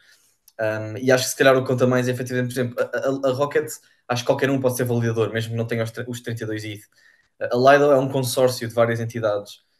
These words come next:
ah, e continua a, a expandir e a descentralizar. A mim preocupa muito mais, por exemplo, que acho que era,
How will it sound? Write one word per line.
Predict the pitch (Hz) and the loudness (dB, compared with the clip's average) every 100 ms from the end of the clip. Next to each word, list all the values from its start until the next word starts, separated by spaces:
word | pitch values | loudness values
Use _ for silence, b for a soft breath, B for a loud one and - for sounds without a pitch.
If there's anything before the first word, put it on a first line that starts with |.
| _ _ _ | _ _ _
ah, | 104 | -10
e | 104 123 | -8 -4
continua | 131 123 135 131 123 120 | -4 -2 0 4 4 4
a, | 110 - - | 0 -4 -6
a | |
expandir | 120 123 120 120 | -6 -4 -2 0
e | 117 | -2
a | |
descentralizar. | 113 113 110 110 104 98 - _ _ _ _ _ - | -6 -10 -10 -6 -4 -4 -6 _ _ _ _ _ -6
A | |
mim | 180 | 0
preocupa | 185 175 143 | 0 2 0
muito | 135 123 | -2 -2
mais, | 117 117 120 | -2 -2 -2
por | 123 | -6
exemplo, | 113 120 127 127 | -4 -2 -4 -6
que | 123 139 120 104 b b b b _ _ _ - | -8 -4 -4 -6 b b b b _ _ _ -8
acho | 135 - | -6 -6
que | - 135 | 0 2
era, | 110 107 95 | 2 0 -2